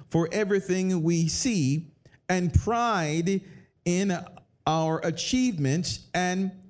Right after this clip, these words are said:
possessions. These are not from the Father, but are from this world." Verse seventeen, "And this world is fading away, along with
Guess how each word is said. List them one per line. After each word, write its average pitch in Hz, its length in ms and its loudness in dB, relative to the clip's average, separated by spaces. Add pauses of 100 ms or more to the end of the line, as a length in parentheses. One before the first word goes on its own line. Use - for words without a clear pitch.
(160)
possessions. 165 880 0 (460)
These 208 400 2 (100)
are 139 180 2
not 180 800 0 (200)
from 139 380 0
the 120 60 2
Father, 139 600 -2 (800)
but 135 340 0
are 127 300 2
from 131 560 -2 (320)
this 131 340 2
world." 139 720 0 (960)
Verse 120 180 2
seventeen, 143 640 0 (200)
"And 170 260 2
this 165 220 0
world 165 840 0
is 147 300 0
fading 131 420 2
away, 170 560 0 (460)
along 143 500 0
with 135 300 0